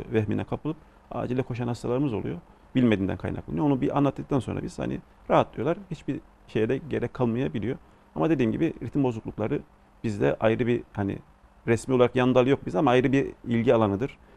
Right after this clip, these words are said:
Ayrı bir, e, uzmanlık alanıdır, hani, kardiyolojinin kendi içinde.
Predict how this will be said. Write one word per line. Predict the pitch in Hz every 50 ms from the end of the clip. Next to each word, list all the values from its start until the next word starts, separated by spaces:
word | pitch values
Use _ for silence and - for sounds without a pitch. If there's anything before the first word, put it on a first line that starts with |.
| - - -
Ayrı | - 104 104 104 110 101
bir, | 107 104 - -
e, | 107 95 95 98 101 104 98 98 - - -
uzmanlık | - 113 95 101 107 107 117 123 -
alanıdır, | 104 104 98 95 87 101 101
hani, | 98 92 92 90 90 -
kardiyolojinin | - 98 95 95 98 95 95 92 95 92
kendi | - - 98 101 - -
içinde. | - - 107 120 151